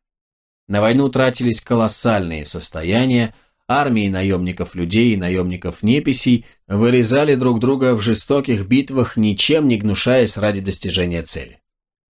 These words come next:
Одно из довольно крупных королевств оказалось уничтожено за два дня, попав на зуб альянсу из трёх ближайших соседей. Небольшой вольный город был захвачен воинственным кланом игроков со звучным названием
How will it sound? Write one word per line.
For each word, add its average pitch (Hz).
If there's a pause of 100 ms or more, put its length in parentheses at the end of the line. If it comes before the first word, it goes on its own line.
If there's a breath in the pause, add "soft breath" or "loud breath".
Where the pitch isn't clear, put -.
(260)
Одно 113
из 151
довольно 139
крупных 123
королевств 107 (160)
оказалось 147
уничтожено 147
за 127
два 135
дня, 135
попав 98
на 127
зуб 123
альянсу 123
из 113
трёх 127 (200)
ближайших 127
соседей. 87 (840)
Небольшой 110
вольный 135
город 135
был 139
захвачен 123
воинственным 104
кланом 123
игроков 101 (260)
со 120
звучным 123
названием 120